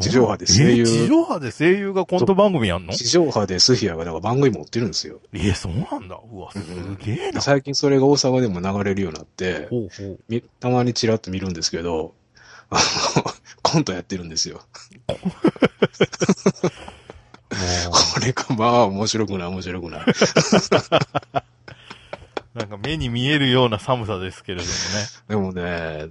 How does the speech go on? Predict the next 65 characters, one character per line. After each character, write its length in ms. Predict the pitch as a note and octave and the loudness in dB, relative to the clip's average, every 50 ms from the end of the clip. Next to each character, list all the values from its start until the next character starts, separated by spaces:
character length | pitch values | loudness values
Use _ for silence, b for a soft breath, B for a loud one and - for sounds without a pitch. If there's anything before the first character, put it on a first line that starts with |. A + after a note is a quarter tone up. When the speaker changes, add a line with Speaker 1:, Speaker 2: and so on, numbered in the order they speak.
| - _ - | -16 _ -12
Speaker 1:
あ 180 | - E2+ E2 E2+ | -10 -10 -10 -8
の、 100 | E2+ E2+ | -6 -4
普 120 | - - | 0 2
通 180 | - B2+ A2 G2+ | 4 4 2 2
コ 180 | - C#3+ D3+ | 2 2 2
ン 60 | E3+ | 2
ト 120 | D#3+ F3 D#3 | 2 2 2
番 140 | E3 E3 D3 | 4 4 4
組、 120 | A#2+ G2 | 2 2
あ 60 | A2 C3+ | 2 2
あ 80 | D#3 | 2
い 100 | E3 E3+ | 4 4
う、 800 | E3 D#3+ E3 E3 E3 D#3+ D#3+ D#3 D3+ D3+ D3+ D3+ D3+ D#3 D3 - G2+ | 4 4 4 4 2 2 2 2 0 0 0 -2 -4 -4 -6 -8 -8
あ 100 | F2+ F#2 | -8 -8
あ 40 | |
い 40 | A#2 | -6
う 100 | C#3 C#3 | -6 -4
と 80 | - A2 | -2 -2
い 40 | G2+ | 0
う 40 | |
か 100 | G2 F#2+ | 0 -2
な 120 | F#2 G2 G2 | -2 -2 -4
ん 60 | F#2 | -4
か 100 | G2 F#2+ | -2 -4
そ 120 | - G2 | -4 -4
の、 880 | F#2 F2+ F2+ F2 E2+ E2+ E2+ F2 E2+ E2+ E2+ E2+ E2 E2 E2 E2 E2 E2+ E2+ - _ - | -4 -6 -6 -8 -8 -10 -10 -10 -10 -12 -12 -14 -16 -16 -14 -14 -16 -16 -18 -20 _ -10
な 120 | - F2 E2+ | -8 -8 -8
ん 40 | D#2+ | -8
て 80 | E2+ | -10
い 20 | D#2+ | -8
う 40 | |
ん 20 | D#2+ | -4
で 60 | - | -4
す 100 | - - | -4 -4
か 120 | - E2 | -4 -12
ね、 140 | D#2+ E2 E2 - | -14 -14 -16 -14
コ 140 | - F2+ F#2 | -10 -8 -6
ン 40 | G2+ | -4
ト 100 | G#2 G2+ | -2 0
番 180 | G#2 G2+ F#2+ | 0 0 -2
組 160 | - D#2+ E2 | -2 -4 -4
で 100 | D#2+ - | -2 -2
そ 120 | - - - | -2 -2 -2
の 60 | - | -2
ス 100 | - - | -2 0
タ 100 | - G2 | 0 0
ッ 140 | - B2+ - | 0 0 0
フ 60 | A2+ | 2
笑 240 | B2 D3 G3+ F#3 A#2+ | 4 4 4 4 2
い 20 | |
っ 40 | G2 | 0
て 120 | - - | -2 -8
い 40 | E2+ | -10
う 40 | E2+ | -8
の 60 | F2 - | -8 -8
は 200 | F#2+ F2+ F#2+ F#2+ | -8 -6 -4 -2
必 100 | G2+ A2+ | -2 -2
ず 120 | G#2+ F#2+ - | -2 -2 -4
あ 60 | - | -6
る 60 | G2 | -6
じ 100 | G2 G2+ | -6 -6
ゃ 60 | F2 | -6
な 80 | D#2+ D#2 | -8 -8
い 20 | |
で 60 | D2 | -10